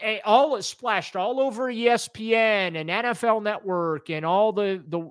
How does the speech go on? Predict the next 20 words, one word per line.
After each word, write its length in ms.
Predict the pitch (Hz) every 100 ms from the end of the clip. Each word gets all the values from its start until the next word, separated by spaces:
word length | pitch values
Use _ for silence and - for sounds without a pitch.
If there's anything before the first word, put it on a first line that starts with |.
| _
you 100 | 190
know, 120 | 175
websites 500 | 180 190 180 202 180
and 80 | 180
stuff 200 | - 180
like 140 | 190 214
that. 200 | 196 -
But 220 | 165 160
what 140 | 175 175
it 120 | 180
never 300 | 180 233 269
did 200 | 214 202
was 200 | 170 156
affected 440 | 143 190 196 196
their 160 | 165 170
ability 440 | 156 151 147 147
to 100 | 143
win 220 | 131 131 127
football 420 | 127 - 104 110
games. 460 | 104 92 - -